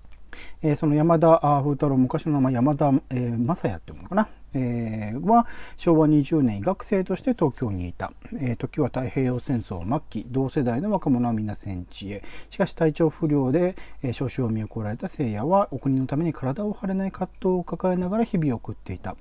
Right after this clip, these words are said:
そんな彼が当時の世間を、そして日本をどう見ていたか。克明に綴られた日記を令和の今だからこそコミカライズということで、えー、これはだから戦場とは真逆の、まあ、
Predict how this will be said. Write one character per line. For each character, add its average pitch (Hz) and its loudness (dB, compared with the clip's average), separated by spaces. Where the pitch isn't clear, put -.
そ 190 -4
ん 190 0
な 190 0
彼 175 0
が 196 2
当 185 2
時 143 0
の 110 0
世 120 -8
間 92 -8
を、 95 -12
そ 139 -6
し - -10
て 151 -2
日 135 2
本 202 0
を 139 0
ど 170 0
う 214 0
見 156 0
て 98 -6
い 90 -8
た - -12
か。 - -14
克 156 2
明 151 6
に 151 4
綴 - -2
ら 151 2
れ 151 0
た 202 0
日 151 2
記 - -2
を 123 2
令 135 2
和 117 0
の 110 -2
今 120 -2
だ 120 -6
か - -6
ら 175 -4
こ - -12
そ - -12
コ - -6
ミ 127 -2
カ 101 -6
ラ 95 -4
イ 87 -10
ズ 85 -12
と - -12
い 87 -8
う 85 -10
こ - -14
と 95 -10
で、 143 4
え 160 4
ー、 - -2
こ - -2
れ 208 6
は 208 6
だ 208 0
か 143 -2
ら 117 -2
戦 185 0
場 180 -2
と - 2
は 185 8
真 131 2
逆 175 0
の、 170 2
ま 185 4
あ、 - -4